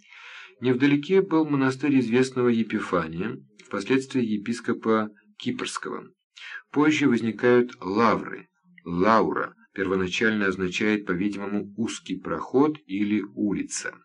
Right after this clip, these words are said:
Прежде всего, лавра Фаран, устроенная преподобным Харитоном вблизи Иерусалима.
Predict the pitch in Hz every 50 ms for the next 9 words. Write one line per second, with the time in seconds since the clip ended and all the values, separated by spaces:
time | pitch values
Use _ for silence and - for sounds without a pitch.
0 | _ _ _ _ _ _ _ - - - - - - - - - - - - -
1 | - _ _ - - - _ _ _ _ _ - 131 160 170 160 151 156 147 -
2 | - 151 139 131 139 139 135 - - 107 107 110 120 120 120 120 117 113 117 113
3 | 113 113 - - - - - - 107 101 95 95 92 92 98 110 117 107 - 95
4 | 98 - - - 117 113 113 110 107 104 101 101 98 101 101 101 92 90 107 104
5 | 101 104 104 104 95 101 - - - - 107 98 90 87 - 92 87 90 101 110
6 | 113 104 92 85 90 92 87 90 95 101 101 98 92 90 92 92 90 87 - -
7 | 90 80 - - - - -